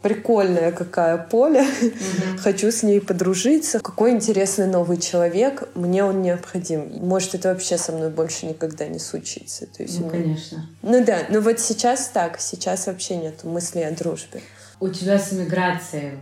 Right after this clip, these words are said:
Speaker 2: как отношения поживают с твоими друзьями из жизни до?
Speaker 1: Э, хороший вопрос. С кем-то они разорвались.
Speaker 2: Мгм.
Speaker 1: Это даже так процентов пятьдесят разрывы.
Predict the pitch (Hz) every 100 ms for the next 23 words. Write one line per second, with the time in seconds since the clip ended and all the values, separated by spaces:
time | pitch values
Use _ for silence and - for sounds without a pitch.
0 | - 170 165 - 165 160 160 151 147 139
1 | 151 143 143 147 151 - - 156 156 147
2 | 147 147 151 151 147 151 151 147 147 -
3 | 160 - - _ - - 180 165 170 160
4 | 160 156 147 - 214 247 254 254 247 226
5 | - - 233 214 208 214 - 220 214 214
6 | 214 214 - - 240 277 247 208 208 214
7 | 202 190 196 185 185 180 202 - - -
8 | 175 175 175 175 175 196 196 175 190 180
9 | 175 180 175 - - 180 190 185 180 -
10 | 180 175 175 - 165 170 - - - 185
11 | 180 175 180 180 202